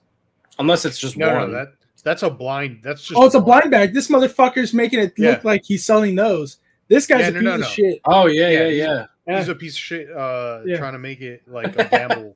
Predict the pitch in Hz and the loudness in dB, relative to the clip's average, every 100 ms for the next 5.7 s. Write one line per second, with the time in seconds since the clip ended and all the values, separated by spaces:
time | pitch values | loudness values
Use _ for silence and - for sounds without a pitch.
0 | _ _ - 190 233 233 196 107 - 110 | _ _ -2 2 4 2 0 -4 -18 -20
1 | 104 _ _ _ _ _ 226 226 - 214 | _ _ _ _ _ _ 4 4 2 0
2 | 220 196 262 254 233 233 226 - 226 240 | 2 4 4 2 2 2 0 -4 -4 -2
3 | 226 - - 190 - 208 208 185 180 202 | -4 -6 -10 -8 -6 -4 -2 -2 -2 -2
4 | 180 196 196 185 175 196 180 196 185 180 | -2 -4 -6 -6 -6 -8 -8 -8 -6 -6
5 | 170 151 165 - 156 151 | -8 -8 -10 -10 -14 -16